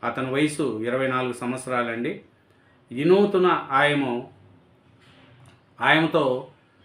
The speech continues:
సన్నిహితంగా ఉంటాడు, ఉన్నాడు అనేది కూడా తెలిసింది. సన్నిహితంగా ఉండడమే రాయుడు హత్యకు ప్రధాన కారణం అంటుందని కూడా పోలీసులు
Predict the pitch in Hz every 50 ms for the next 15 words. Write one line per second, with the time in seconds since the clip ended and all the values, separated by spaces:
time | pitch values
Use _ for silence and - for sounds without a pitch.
0 | _ _ _ - - - 165 170 190 208 208 208 208 202 202 196 185 165 - -
1 | - - - - _ _ _ _ _ _ - - - _ _ _ _ _ - 147
2 | 151 151 196 185 175 - - - - - _ _ _ - 143 156 165 165 170 170
3 | 175 170 160 156 156 156 156 151 160 151 - 151 139 135 131 - 147 131 131 156
4 | 180 - - _ _ _ _ _ _ _ - - _ _ _ _ _ _ - -
5 | 156 175 202 220 214 220 220 214 214 208 190 180 180 185 185 190 185 185 180 170
6 | 151 143 147 - - - _ - - 127 127 135 139 156 180 175 165 151 147 -
7 | - 175 160 165 - 139 139 131 160 165 170 170 165 165 156 151 151 147 147 147
8 | 143 139 139 143 151 151 143 143 139 131 139 151 185 240 269 - - - _ _
9 | _ _ _ - 151 165 175 180 175 - 170 143 131 117 113